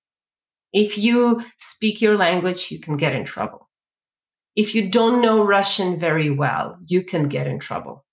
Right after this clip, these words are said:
So, however, we, I was lucky that I was only, like, four years old when the Soviet Union actually ceased to, to be, and we were kind of more free. However,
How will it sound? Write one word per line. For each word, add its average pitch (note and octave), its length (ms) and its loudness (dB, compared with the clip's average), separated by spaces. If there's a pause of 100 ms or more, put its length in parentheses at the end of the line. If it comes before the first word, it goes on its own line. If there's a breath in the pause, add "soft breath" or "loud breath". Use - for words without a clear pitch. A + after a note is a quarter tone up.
(1300)
So, D#3 320 -2
however, G3 640 2
we, G#3 460 0
I F#3+ 120 0
was F#3 200 -2
lucky F3+ 540 0
that D#3 380 0 (200)
I E3 120 2
was E3 220 0
only, E3+ 280 2
like, D#3+ 180 2
four F#3 240 0
years E3 340 0
old D#3+ 320 2
when D#3+ 280 2
the D3 180 0
Soviet E3 420 0
Union D3+ 360 0
actually C#3+ 400 -2
ceased - 540 -6
to, - 200 -12 (920)
to G3 80 -2
be, G3 480 2
and E3 520 0
we G3 180 0
were F3+ 140 4
kind F3+ 240 -2
of D#3+ 140 0
more F3+ 240 2
free. G3+ 640 0
However, G3 640 0